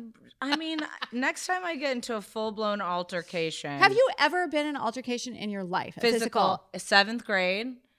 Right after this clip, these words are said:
Speaker 1: Her name was Aaliyah. If you fo-, if you listen to the pod, Aaliyah, I'm still mad about it. So my boyfriend, Bobby, <sighs> things were really serious. He would leave,
Speaker 2: Okay.
Speaker 1: like, bagels in my locker,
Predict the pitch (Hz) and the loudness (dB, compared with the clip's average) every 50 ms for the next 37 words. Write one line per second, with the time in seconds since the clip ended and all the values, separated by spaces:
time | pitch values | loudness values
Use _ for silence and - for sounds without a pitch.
0 | _ _ _ _ _ _ _ _ _ _ _ - 208 202 196 202 208 214 208 220 | _ _ _ _ _ _ _ _ _ _ _ -6 -4 -2 -2 0 0 -2 -2 -2
1 | 226 214 196 190 175 175 175 185 202 220 190 185 - 196 175 - 190 180 185 - | 0 2 4 6 6 8 8 8 8 6 4 2 -2 -4 2 6 10 10 10 10
2 | - 196 185 - 202 190 190 208 208 - 240 233 208 202 185 - 196 185 185 185 | 8 4 2 2 2 2 4 2 2 2 0 2 2 4 6 10 10 12 12 12
3 | 190 196 202 208 214 220 214 208 196 185 - - - 202 190 190 185 165 160 160 | 10 8 6 6 8 8 8 8 6 4 0 -2 0 2 2 4 4 6 6 6
4 | 165 160 160 147 143 143 151 175 - - 196 180 175 180 175 170 180 185 185 180 | 4 4 2 2 2 2 0 -4 -4 -2 0 0 0 0 -2 -4 -4 -4 -2 -2
5 | 190 202 196 247 247 233 196 185 160 156 156 160 175 175 190 208 208 - _ _ | -4 -4 -4 -6 -8 -4 -2 0 2 2 0 0 -4 -6 -8 -8 -10 -12 _ _
6 | _ _ - - _ _ _ _ _ _ _ _ _ _ _ _ _ - - - | _ _ -20 -20 _ _ _ _ _ _ _ _ _ _ _ _ _ -18 -16 -16
7 | - - - - - 202 196 190 180 190 180 175 165 165 160 156 - - 147 135 | -16 -16 -18 -14 -10 -10 -10 -8 -6 -4 -4 -2 -2 -2 -2 -4 -6 -6 -6 -6
8 | 139 143 - - 180 180 208 220 254 - 262 240 226 202 196 - - - 180 175 | -6 -8 -8 -8 -6 -2 0 0 2 2 4 4 4 4 2 0 0 2 2 2
9 | 180 170 180 175 175 - 180 170 170 165 165 160 156 147 147 147 143 - - 156 | 2 2 0 -2 -4 -4 -6 -6 -4 -4 -2 -2 0 0 0 0 -2 -2 -4 -4
10 | 151 147 147 147 143 139 147 | -4 -2 -2 -4 -4 -6 -8